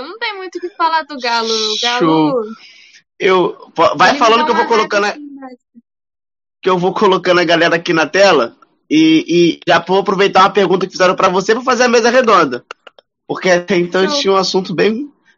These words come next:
Speaker 2: bem cocôzinho, aí a gente tem um assunto melhor agora. Que é a pergunta do Aloísio.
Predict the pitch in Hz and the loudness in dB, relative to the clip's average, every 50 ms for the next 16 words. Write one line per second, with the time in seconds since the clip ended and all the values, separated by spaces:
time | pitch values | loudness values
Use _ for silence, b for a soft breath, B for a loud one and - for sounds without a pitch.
0 | _ _ - 143 175 208 202 226 220 - 220 214 185 160 170 180 196 285 285 277 | _ _ -2 0 0 2 0 0 0 2 2 2 2 2 0 2 2 0 0 -2
1 | - _ _ _ _ _ - 170 170 180 185 180 185 180 175 - 190 190 196 196 | -6 _ _ _ _ _ -2 0 0 0 0 -2 -4 -4 -4 -2 -2 -2 -2 -4
2 | 202 175 170 - 190 196 196 190 262 247 - 139 120 120 131 - _ _ _ _ | -6 -6 -4 -4 -2 -2 -2 -2 -2 -2 -2 -2 -2 -4 -6 -12 _ _ _ _
3 | _ _ _ _ _ _ _ _ _ _ - - 156 156 147 147 143 147 156 160 | _ _ _ _ _ _ _ _ _ _ -4 -2 0 2 4 4 4 4 4 2
4 | 170 - 151 160 147 165 160 139 156 175 175 175 165 170 170 180 185 175 165 165 | 2 2 0 0 0 -2 -2 0 -2 -2 0 0 2 2 2 4 4 4 4 2
5 | 165 151 - - 113 - | 2 0 -2 -6 -12 -16